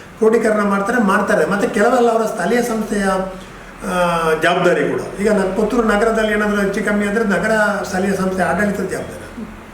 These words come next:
ಅವರೊಂದು ಯೋಜನೆ ಬೇಕು ನೋಡಿ, ಈ ಸರ್ತಿ ಮಳೆ ಬಂದರೆ ಮಳೆಗಾಲ ಕಾಲದ ನಂತರ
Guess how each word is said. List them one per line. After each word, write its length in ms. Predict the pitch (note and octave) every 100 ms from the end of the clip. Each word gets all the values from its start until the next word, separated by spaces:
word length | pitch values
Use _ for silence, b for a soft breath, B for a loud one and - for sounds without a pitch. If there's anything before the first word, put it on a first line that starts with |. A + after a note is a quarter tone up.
| - - - -
ಅವರೊಂದು 280 | G#3+ A#3+ G#3+
ಯೋಜನೆ 360 | G3 A#3 A#3+ A3
ಬೇಕು 580 | G3+ G#3 - - -
ನೋಡಿ, 160 | F#3 F#3 F#3+ G3 F3+
ಈ 120 | F#3+
ಸರ್ತಿ 180 | F3+ F3
ಮಳೆ 300 | E3+ F3+ G3
ಬಂದರೆ 200 | F3 F#3+
ಮಳೆಗಾಲ 340 | F#3 F3+ F#3 F3+
ಕಾಲದ 220 | D#3+ E3
ನಂತರ 380 | D#3+ D3+ G3